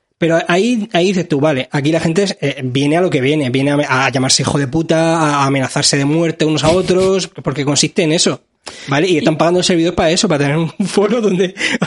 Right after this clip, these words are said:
Speaker 1: amenazarse y llamarse hijo de puta.
Speaker 2: Y también, eh, parafraseando al sabio, si ya saben pa' qué, cómo me pongo, ¿pa' qué me invita? Quiero
Speaker 1: Claro.
Speaker 2: decir, es un sitio muy concreto al que
Speaker 1: Sí.
Speaker 2: tienes que entrar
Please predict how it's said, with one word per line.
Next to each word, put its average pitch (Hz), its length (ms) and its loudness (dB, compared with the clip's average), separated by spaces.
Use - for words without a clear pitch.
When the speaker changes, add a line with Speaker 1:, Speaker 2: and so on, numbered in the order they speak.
Speaker 1:
amenazarse 165 580 0
y - 20 2
llamarse 175 240 0
hijo 180 160 2
de 151 100 0
puta. 190 240 0
Speaker 2:
Y 156 120 -2
también, 147 560 0
eh, 123 400 -2
parafraseando 143 840 0
al 143 340 2
sabio, 156 480 0
si - 240 -10
ya 120 140 -4
saben 131 320 -2
pa' 120 120 -8
qué, 139 180 -6
cómo 143 240 -2
me 131 80 0
pongo, 131 260 0
¿pa' 131 120 0
qué 113 80 0
me 110 100 0
invita? 117 480 -2
Quiero - 160 0
Speaker 1:
Claro. 135 100 0
Speaker 2:
decir, 143 160 0
es 131 120 -2
un 147 100 -2
sitio 156 240 0
muy 139 240 0
concreto 160 680 -2
al 147 120 -2
que 131 80 4
Speaker 1:
Sí. 151 60 2
Speaker 2:
tienes 139 260 2
que 143 140 -2
entrar 147 580 -2